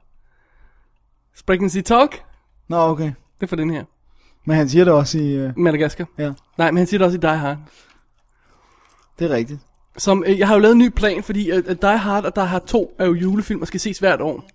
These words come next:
Speaker 2: Ja.
Speaker 1: Die Hard tre er ikke en julefilm, det er sommerfilm, og Die Hard fire er, er, er slet ikke noget.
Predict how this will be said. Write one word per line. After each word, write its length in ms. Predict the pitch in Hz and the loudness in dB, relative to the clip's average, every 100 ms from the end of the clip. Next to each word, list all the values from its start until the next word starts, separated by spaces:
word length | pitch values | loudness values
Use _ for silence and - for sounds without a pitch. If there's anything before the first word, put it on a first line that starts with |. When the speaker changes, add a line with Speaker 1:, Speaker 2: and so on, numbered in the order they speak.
| 202 | -10
Speaker 2:
Ja. 140 | 165 143 _ _ _ _ _ _ - - - | -8 -10 _ _ _ _ _ _ -20 -12 -4
Speaker 1:
Die 80 | 165 | -2
Hard 120 | 180 | 0
tre 160 | - 156 | 0 -2
er 40 | |
ikke 100 | 170 | 0
en 80 | 165 | 0
julefilm, 320 | 160 156 147 | 0 -2 -6
det 80 | 160 | -6
er 40 | |
sommerfilm, 460 | 151 156 170 170 - 165 - | -4 -4 -4 -6 -8 -16 -12
og 100 | - | -6
Die 80 | 156 | -4
Hard 140 | 160 | -6
fire 280 | - 156 160 | -8 -4 -4
er, 240 | - 143 - | -2 -6 -8
er, 120 | 135 | -10
er 100 | - | -8
slet 160 | 127 139 | -8 -8
ikke 120 | 123 | -10
noget. 160 | 120 | -12